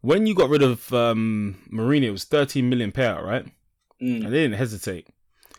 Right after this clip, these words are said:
Speaker 1: So what's taking them this long to do it with Conte? Is it even higher?
Speaker 2: Yeah,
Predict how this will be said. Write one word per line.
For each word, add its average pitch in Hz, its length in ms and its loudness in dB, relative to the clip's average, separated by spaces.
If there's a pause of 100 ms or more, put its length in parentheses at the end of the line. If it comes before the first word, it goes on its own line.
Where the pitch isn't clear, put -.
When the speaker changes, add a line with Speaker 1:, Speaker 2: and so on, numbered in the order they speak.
(500)
Speaker 1:
So 131 220 -4
what's 202 180 0
taking 202 220 2
them 170 160 0
this 156 160 0
long 113 340 0 (1000)
to 117 100 -8
do 127 160 0
it 120 60 0
with 117 80 -8
Conte? 139 260 0
Is 92 100 -4
it 92 120 -6
even 110 200 -4
higher? 127 320 0 (440)
Speaker 2:
Yeah, 123 160 -8